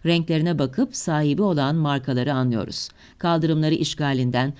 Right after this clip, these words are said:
trafikte yarattığı tehlikeden, denetimsizliğinden dert yanıyoruz.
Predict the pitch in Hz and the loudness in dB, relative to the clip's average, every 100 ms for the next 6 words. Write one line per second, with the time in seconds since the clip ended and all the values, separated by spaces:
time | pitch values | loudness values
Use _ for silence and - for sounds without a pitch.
0 | - - 220 226 226 262 233 185 185 - | -14 -2 0 0 0 2 2 2 0 0
1 | 190 185 139 127 127 120 107 110 123 - | 0 0 0 0 0 0 0 -2 -6 -10
2 | - 175 175 - 165 151 147 127 139 135 | 0 0 0 0 -2 0 -2 0 0 2
3 | 143 135 120 120 127 117 95 62 - - | 0 0 -2 -2 -2 -4 -4 -6 -8 -10